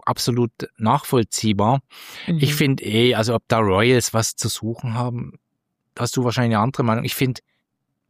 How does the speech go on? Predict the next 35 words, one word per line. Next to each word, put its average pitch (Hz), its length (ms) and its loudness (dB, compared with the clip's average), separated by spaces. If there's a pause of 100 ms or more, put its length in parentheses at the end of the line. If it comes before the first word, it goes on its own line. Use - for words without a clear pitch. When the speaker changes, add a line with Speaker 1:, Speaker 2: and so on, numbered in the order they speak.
(200)
Speaker 1:
nein. 101 240 -2
Speaker 2:
Also 240 180 2
ganz 262 260 2
ehrlich, 262 260 2
wenn 226 160 2
ich 254 100 0
jetzt 233 200 -2
Anna 226 280 4
Wintour 226 420 2
wär 156 220 2
und 185 300 -2
Kate 220 340 0
würde 208 160 4
mir 196 140 0
sagen, 185 380 0 (360)
„Ich 202 160 -2
komme“, 175 540 2 (320)
dann 185 220 2
wär 175 160 4
das 175 240 0
ein 175 100 2
Sechser 160 460 -2
im 151 140 -2
Lotto. - 440 -8 (340)
Speaker 1:
Ja, 95 100 -2
aber 120 100 0
dann 113 140 4
würde 110 100 0
ich 110 100 -4
auch 117 100 -4
andere 104 280 -2
Gäste 104 280 -2
dazu 98 280 -4
wahrscheinlich 90 340 -6
einladen. 90 460 -6